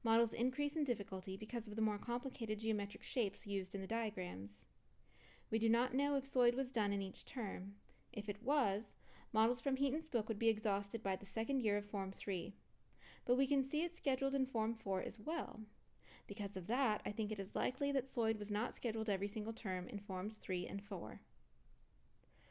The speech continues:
The last skill to be mastered in cardboard Sloyd before moving on to wood Sloyd or bookbinding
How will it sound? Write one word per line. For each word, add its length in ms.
The 100
last 540
skill 260
to 80
be 120
mastered 380
in 120
cardboard 520
Sloyd 360
before 300
moving 300
on 180
to 120
wood 240
Sloyd 220
or 80
bookbinding 720